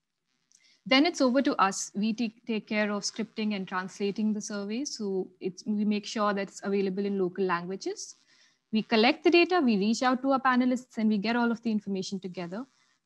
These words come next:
We process the results, combine them, and compile them into a readable format for you. And then we send it over for you to interpret the results, find the insights, and create a story out of that.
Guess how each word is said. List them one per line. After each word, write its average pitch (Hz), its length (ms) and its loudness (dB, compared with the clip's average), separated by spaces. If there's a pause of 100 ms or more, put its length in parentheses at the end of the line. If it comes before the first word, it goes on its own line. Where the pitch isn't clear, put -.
We 220 80 2
process 226 420 4
the 262 140 2
results, 247 360 4
combine 208 600 4
them, 214 220 2
and 202 120 -2
compile 190 440 -2
them 196 200 0
into 196 400 -4 (100)
a 185 120 0 (100)
readable 202 420 2
format 185 380 -8
for - 120 -6
you. 240 300 2 (280)
And 220 140 6
then 233 140 6
we 240 120 6
send 208 200 -2
it 196 140 -2
over 180 260 -6
for 190 160 -6
you 196 180 0
to - 200 -8
interpret 196 460 -4
the 202 100 -4
results, 185 500 -6 (380)
find 254 320 8
the 247 160 6
insights, 190 580 -4
and 202 200 -6
create 196 280 0
a 185 40 -14
story 180 360 -10
out - 160 -18
of 185 140 -20
that. - 160 -20